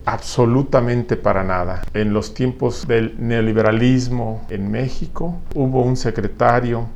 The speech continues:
de Comercio y Fomento Industrial que llegó a expresar que la mejor política industrial es la que no existe. El Estado renuncia a su capacidad de dirigir la actividad económica.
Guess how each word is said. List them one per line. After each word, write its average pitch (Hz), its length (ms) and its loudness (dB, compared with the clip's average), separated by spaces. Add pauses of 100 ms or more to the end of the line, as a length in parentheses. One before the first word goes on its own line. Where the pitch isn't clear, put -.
de 107 140 0
Comercio 113 520 -2
y 107 40 -4
Fomento 107 560 -4
Industrial 139 760 -2 (140)
que 110 160 0
llegó 110 300 2
a 127 60 6
expresar - 840 -2
que 107 100 2
la 101 100 2
mejor 101 360 -4
política 123 520 -4
industrial 139 580 0 (200)
es 110 300 -2
la 101 180 -2
que 92 80 -6
no 95 120 -6
existe. - 640 -10
El 101 160 -2
Estado 135 760 2
renuncia 107 880 -2 (100)
a 101 100 -6
su - 200 -6
capacidad 107 800 -2
de - 360 0
dirigir 113 600 4
la 113 120 4
actividad 101 720 -2
económica. 92 600 -4